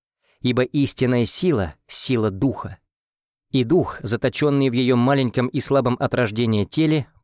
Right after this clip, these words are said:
попросту невозможно сломить. Больше криминалисты не отвлекались на разговоры, а сконцентрировались на работе, оставив стажеров конспектировать свои впечатления.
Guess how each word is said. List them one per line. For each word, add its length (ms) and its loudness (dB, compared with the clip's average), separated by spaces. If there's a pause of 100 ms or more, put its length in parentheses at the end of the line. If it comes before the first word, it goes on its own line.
попросту 720 0
невозможно 580 0
сломить. 540 -2 (1120)
Больше 440 2
криминалисты 760 0
не 120 2
отвлекались 680 0
на 100 0
разговоры, 640 0 (100)
а 100 0
сконцентрировались 1200 0
на 120 0
работе, 520 0 (300)
оставив 460 -2
стажеров 520 -2
конспектировать 800 -2
свои 260 -2
впечатления. 800 -8